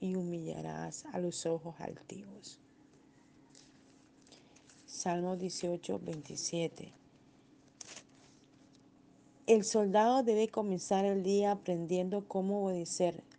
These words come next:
órdenes. Desde el momento en que llega al campo de entrenamiento, ya nada le pertenece.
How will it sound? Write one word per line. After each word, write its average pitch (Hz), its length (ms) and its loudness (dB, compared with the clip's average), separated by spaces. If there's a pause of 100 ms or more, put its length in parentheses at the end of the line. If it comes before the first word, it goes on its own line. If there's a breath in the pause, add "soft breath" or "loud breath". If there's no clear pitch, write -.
(640)
órdenes. 208 680 4 (680 loud breath)
Desde 180 240 4
el 175 60 4
momento 185 480 2
en 226 80 2
que 196 160 2
llega 180 180 4
al 208 140 2
campo 196 340 2
de 214 60 2
entrenamiento, 170 800 -2
ya 175 180 0
nada 170 340 0
le 196 140 0
pertenece. 160 720 -10